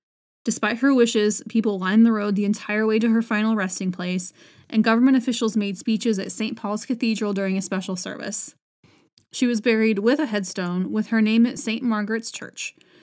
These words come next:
Every year, nurses carry candles into Westminster to mark her passing.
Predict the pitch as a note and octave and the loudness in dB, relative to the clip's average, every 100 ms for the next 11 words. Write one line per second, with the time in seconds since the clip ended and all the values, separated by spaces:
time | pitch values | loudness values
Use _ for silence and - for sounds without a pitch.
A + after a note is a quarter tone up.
0 | _ _ - G#3 C4 A#3+ A#3 A3+ G#3+ - | _ _ -6 0 2 2 2 2 0 -8
1 | - A3 A3+ C#4+ C4 - - A#3 A3+ A3+ | -8 0 0 0 -4 -8 -2 2 2 2
2 | A#3 G3 F#3 F#3 G3+ G3+ F#3+ A3 - F#3+ | 0 0 0 -2 0 0 0 0 0 -2
3 | F#3 F3+ F3+ - A3 F#3 F3+ F3+ - - | -4 -6 -6 0 2 2 -2 -8 -8 -10
4 | - - | -10 -10